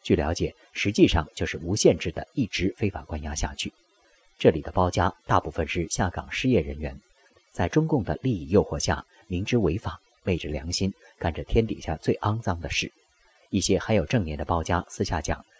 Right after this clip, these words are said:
这分明是在违法，还叫法治培训中心，简直是天大的笑话。我干不下去，贵阳市就这么大，我以后出去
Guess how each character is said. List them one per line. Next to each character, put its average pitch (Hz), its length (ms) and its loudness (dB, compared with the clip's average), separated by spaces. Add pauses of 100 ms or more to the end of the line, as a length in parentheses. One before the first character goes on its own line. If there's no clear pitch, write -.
(120)
这 - 100 0
分 - 160 0
明 123 240 0
是 - 160 -2
在 80 140 -2
违 78 180 -6
法， - 220 -2 (240)
还 87 160 0
叫 85 140 2
法 - 260 -4
治 - 160 -4
培 - 160 -4
训 85 160 -4
中 87 180 -4
心， 98 220 -2 (320)
简 - 240 2
直 - 260 0
是 - 140 -2
天 143 220 6
大 123 160 2
的 78 100 -10
笑 - 160 2
话。 - 240 -4 (420)
我 78 120 -2
干 92 180 0
不 80 100 -6
下 87 200 -2
去， - 200 -2 (280)
贵 123 120 4
阳 90 160 0
市 - 200 2
就 151 200 4
这 - 120 -4
么 76 80 -6
大， 80 200 -4 (380)
我 101 140 6
以 95 100 0
后 92 160 0
出 139 220 0
去 - 260 0